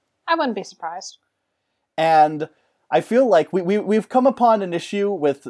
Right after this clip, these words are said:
Speaker 2: Freaky Stories, is that our, our plans for rebooting it is, yeah,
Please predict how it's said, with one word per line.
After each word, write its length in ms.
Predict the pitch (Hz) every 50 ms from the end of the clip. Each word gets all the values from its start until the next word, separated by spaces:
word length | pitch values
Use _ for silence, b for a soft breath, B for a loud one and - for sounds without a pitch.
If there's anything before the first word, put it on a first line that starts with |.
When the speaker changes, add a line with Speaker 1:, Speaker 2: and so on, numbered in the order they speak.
| -
Speaker 2:
Freaky 260 | - - 151 147 - 120
Stories, 420 | - - 160 160 139 113 113 120
is 120 | 123 117
that 280 | 113 127 123 120 143 - -
our, 400 | 139 139 139 135 131 127 - b b b b b b
our 120 | 143 147
plans 320 | 147 - 185 175 170 165 -
for 120 | - 160
rebooting 380 | 147 147 139 131 160 156 151 135
it 120 | 127 123 -
is, 520 | 139 131 127 120 110 - - - - -
yeah, 320 | - 127 147 156 156 104